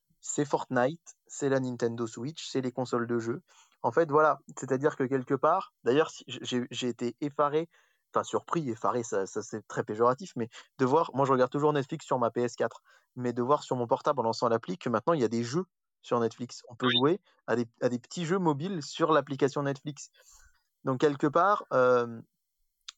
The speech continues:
Speaker 1: je pense qu'ils essayent d'aller chercher justement un public qu'ils n'ont pas actuellement. Parce que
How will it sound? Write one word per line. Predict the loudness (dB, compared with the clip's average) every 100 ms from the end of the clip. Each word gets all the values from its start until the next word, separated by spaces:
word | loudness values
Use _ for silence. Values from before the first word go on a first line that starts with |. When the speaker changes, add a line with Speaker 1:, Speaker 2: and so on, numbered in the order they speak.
| -8
Speaker 1:
je | -2
pense | 0 0 -4
qu'ils | -12 -12 -8 -2
essayent | 0 2 0
d'aller | 2 0 0
chercher | -4 -4 -4 -4 -6 _ _
justement | -10 -2 2 2
un |
public | 0 -8 -10 -12 -14 _ _ _ _ -16
qu'ils | -8 -6 -4
n'ont | -6
pas | -2 -2 -2 _
actuellement. | -4 0 0 0 -2 -6 -20 -20 _
Parce | -4 2
que | 4 4 4 0 -6